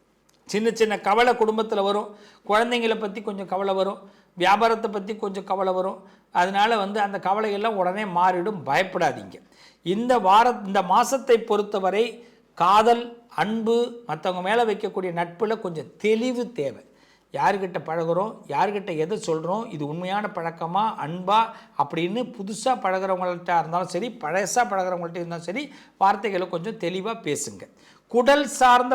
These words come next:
பிரச்சனைகள் வர வாய்ப்பு இருக்கு. அதனால சாப்பாட்டுல ரொம்ப கவனமா இருங்க. குடல் சார்ந்த ப்ராப்ளங்கள் வர வாய்ப்பு இருக்கு. அதனால ரொம்ப ஹார்டான சாப்பாடு, சூடான சாப்பாடு, உரப்பான சாப்பாடுகளை தவிர்த்து கொள்வது நல்லது.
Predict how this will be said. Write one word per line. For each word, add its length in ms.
பிரச்சனைகள் 500
வர 120
வாய்ப்பு 340
இருக்கு. 200
அதனால 240
சாப்பாட்டுல 560
ரொம்ப 140
கவனமா 380
இருங்க. 200
குடல் 280
சார்ந்த 320
ப்ராப்ளங்கள் 480
வர 100
வாய்ப்பு 360
இருக்கு. 240
அதனால 320
ரொம்ப 160
ஹார்டான 560
சாப்பாடு, 420
சூடான 540
சாப்பாடு, 420
உரப்பான 500
சாப்பாடுகளை 440
தவிர்த்து 420
கொள்வது 400
நல்லது. 380